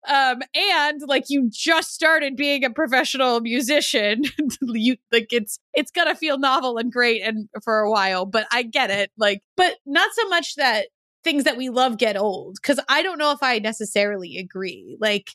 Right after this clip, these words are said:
if you are lucky enough to, you know, actually make a career out of doing something that you love, I don't know if Joe would ever wake up one day and go like, "Actually, I don't wanna be a jazz musician." Like, you know what I'm saying? I, I think that the theme is more nuanced, where it's not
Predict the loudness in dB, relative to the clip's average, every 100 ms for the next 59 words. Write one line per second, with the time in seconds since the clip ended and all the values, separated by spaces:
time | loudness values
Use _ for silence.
0 | _ -2 -2 0 2 2 2 2 2 2
1 | 2 0 0 -2 -2 -2 2 2 0 -4
2 | -6 -2 2 2 0 -2 -4 -4 -2 0
3 | 0 0 -2 -2 -4 -2 0 2 2 0
4 | -2 -2 -2 -4 -4 -4 -6 -6 -8 -6
5 | 0 0 0 -4 -12 -20 -20 _ 0 0
6 | 0 0 0 -2 0 2 2 2 0 0
7 | 2 0 0 -2 2 2 2 0 0 0
8 | -4 -2 -2 0 -2 0 0 0 2 2
9 | 0 -6 -4 -4 -4 -8 -10 -8 -10 -10
10 | -8 2 2 0 -2 2 2 0 2 2
11 | 2 -2 -2 -2 -2 -4 -4 0 2 2
12 | -6 0 2 0 -2 2 2 4 2 2
13 | 2 2 2 2 2 2 0 -4 0 2
14 | 4 2 2 0 0 -2 0 0 -2